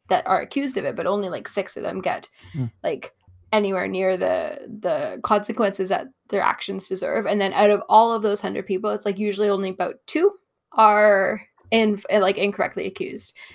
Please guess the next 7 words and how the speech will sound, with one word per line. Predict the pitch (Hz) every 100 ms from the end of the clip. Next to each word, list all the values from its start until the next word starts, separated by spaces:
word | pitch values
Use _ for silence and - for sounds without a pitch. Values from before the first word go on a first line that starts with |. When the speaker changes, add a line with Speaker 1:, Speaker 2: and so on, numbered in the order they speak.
| - 220
Speaker 1:
And | 214
it's, | 208 -
like, | 208 190 - _ _ _
it's | 214 - - _ _ _
maddening | 202 190 190 190 196 214 - 240
that, | 208 180 - _ _ -
uh, | -